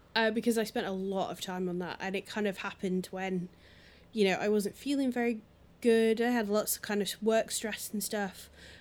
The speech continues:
and I got obsessed with Slay the Spire. I still haven't done the final, final stuff, but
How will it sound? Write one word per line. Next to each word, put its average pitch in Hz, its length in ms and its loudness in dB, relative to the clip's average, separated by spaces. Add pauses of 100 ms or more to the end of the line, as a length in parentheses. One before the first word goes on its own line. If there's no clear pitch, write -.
(180)
and 214 120 4
I 202 100 4
got - 200 -8
obsessed - 680 -2
with 185 120 -6
Slay 180 240 -4
the 180 80 -4
Spire. 180 300 -4
I 233 140 4
still 233 240 0
haven't 185 260 -4 (220)
done 185 220 0
the 185 100 -2
final, 180 480 -6 (160)
final 185 520 -2 (280)
stuff, - 520 -8
but 180 220 -4